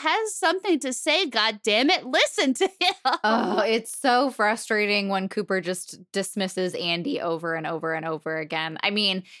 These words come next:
Speaker 2: it does make for a really great final line later on in the episode, but yeah.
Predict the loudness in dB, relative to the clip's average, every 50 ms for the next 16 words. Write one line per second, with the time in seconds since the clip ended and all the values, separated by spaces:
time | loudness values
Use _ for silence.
0 | -2 -2 0 2 2 2 2 2 2 2 2 2 0 0 0 2 2 2 2 2
1 | 0 0 2 2 2 2 2 0 0 0 0 0 0 -2 -2 -2 0 0 0 0
2 | 0 -2 -2 -2 -4 -4 -4 -2 -2 0 0 0 0 0 0 0 0 0 2 0
3 | 0 -2 -2 -4 -4 -4 -4 -4 -4 -4 -4 -4 -4 -2 0 2 2 2 2 2
4 | 0 0 0 0 -2 -2 -6 -6 -4 -2 0 0 0 0 -2